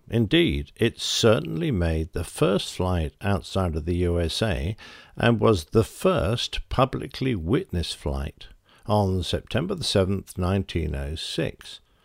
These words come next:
Not surprisingly, perhaps, the Brazilians still refused to acknowledge the Wright brothers' claim,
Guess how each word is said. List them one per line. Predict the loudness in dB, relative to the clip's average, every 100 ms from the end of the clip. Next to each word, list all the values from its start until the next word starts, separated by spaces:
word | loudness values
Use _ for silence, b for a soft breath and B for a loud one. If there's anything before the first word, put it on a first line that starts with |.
| b b b b b 2
Not | 2 2 -2
surprisingly, | -6 2 2 4 2 2 0
perhaps, | 0 2 2 2 -4 -6
the |
Brazilians | 6 6 10 8 8 4 2 0
still | -2 2 2 2
refused | 0 -2 0 0 2 0 0
to | 0
acknowledge | 0 0 0 2 2 0 -2
the | -2
Wright | 0 0 -2 -2
brothers' | -2 0 0 -2
claim, | -4 2 4 4 2